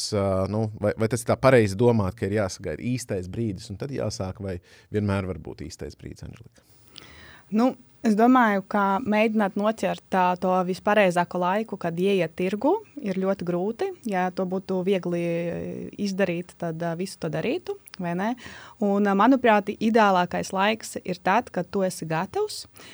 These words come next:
Speaker 2: Ā, burtiski es parasti saku, ideā-, ideālākais laiks ir šobrīd, ja? Tad, kad tu esi pieņēmis lēmumu. Un, ā, protams, ka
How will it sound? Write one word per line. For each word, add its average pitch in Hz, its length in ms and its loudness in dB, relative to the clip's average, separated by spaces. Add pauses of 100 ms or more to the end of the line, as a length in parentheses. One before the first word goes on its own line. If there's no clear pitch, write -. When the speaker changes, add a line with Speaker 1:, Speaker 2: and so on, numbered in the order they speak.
(120)
Speaker 2:
Ā, 202 260 0
burtiski 226 500 0
es - 80 -8
parasti 208 260 0
saku, 202 280 -2
ideā-, 220 340 -2
ideālākais 208 680 0
laiks 240 280 -6
ir 202 140 -4
šobrīd, 156 640 -4 (120)
ja? 185 220 -6
Tad, 247 240 -4
kad - 160 -10
tu 226 160 -2 (120)
esi 180 300 -6
pieņēmis 180 440 -6
lēmumu. 170 460 -4 (480)
Un, 202 380 2
ā, 196 160 2 (220)
protams, 247 380 2
ka 190 260 0